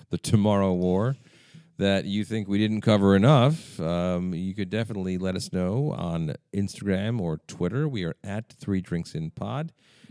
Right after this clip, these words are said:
You can yell at us on our Facebook page. You can email us at three drinks in podcast at gmail dot com. Don't forget to subscribe to the podcast wherever you listen and leave ratings and reviews.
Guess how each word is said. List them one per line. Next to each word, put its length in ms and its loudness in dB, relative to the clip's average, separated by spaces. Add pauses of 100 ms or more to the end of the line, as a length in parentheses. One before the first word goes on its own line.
(120)
You 100 -10
can 320 0
yell 340 0
at 80 2
us 140 -2
on 220 -2
our 120 -4
Facebook 480 -4
page. 480 -4
You 120 -6
can 180 -8
email 300 0
us 140 -2
at 120 -4
three 160 -4
drinks 260 -2
in 140 -4
podcast 560 -4
at 80 -4
gmail 360 -4
dot 220 -6
com. 420 -4 (580)
Don't 100 0
forget 220 0
to 80 0
subscribe 480 -2
to 60 -2
the 60 -4
podcast 540 -2
wherever 240 4
you 180 2
listen 460 0
and 80 0
leave 260 -2
ratings 360 0
and 180 -2
reviews. 720 0